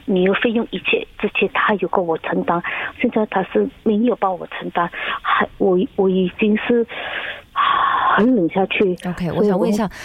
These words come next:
Speaker 2: 你跟他现在 status 是怎么样？已经属于真的离婚夫妻了吗？还是还在搞着手续？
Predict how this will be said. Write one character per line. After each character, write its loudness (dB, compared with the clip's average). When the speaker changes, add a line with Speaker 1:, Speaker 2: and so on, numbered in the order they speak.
Speaker 2:
你 2
跟 0
他 2
现 0
在 4
status 0
是 -2
怎 2
么 0
样？ 0
已 2
经 2
属 0
于 0
真 2
的 4
离 2
婚 2
夫 0
妻 0
了 4
吗？ 2
还 2
是 2
还 2
在 2
搞 2
着 2
手 0
续？ -2